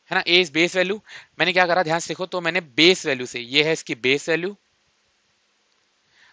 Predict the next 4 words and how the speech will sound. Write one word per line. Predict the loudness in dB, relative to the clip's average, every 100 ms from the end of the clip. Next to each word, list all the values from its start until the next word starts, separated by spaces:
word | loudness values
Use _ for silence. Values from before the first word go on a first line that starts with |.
| -8
और | -2 0 -2 -8 _ _ _ _ _ _ _ -20
ये | -4 4 4
आया | 6 4 4
है | 2 -2